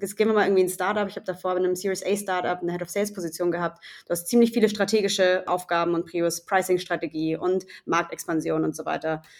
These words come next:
Und du hast eher operative Tätigkeiten. Und das ist tatsächlich Sales Enablement, die Befähigung deiner Reps.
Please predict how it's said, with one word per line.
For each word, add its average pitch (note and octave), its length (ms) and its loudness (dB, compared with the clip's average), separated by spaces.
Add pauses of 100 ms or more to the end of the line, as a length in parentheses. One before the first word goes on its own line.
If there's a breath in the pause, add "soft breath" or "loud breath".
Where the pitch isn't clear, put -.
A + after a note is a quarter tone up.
(140 loud breath)
Und G#3+ 160 4
du G3+ 80 2
hast - 400 0
eher G#3+ 260 4
operative F#3 560 2
Tätigkeiten. - 520 -6
Und E3 60 0
das G3+ 120 0
ist A#3 80 -4
tatsächlich G#3+ 400 0
Sales F#3+ 220 2
Enablement, E3+ 480 2
die D#3 40 -6
Befähigung F3 480 2
deiner D3 220 -2
Reps. - 420 -6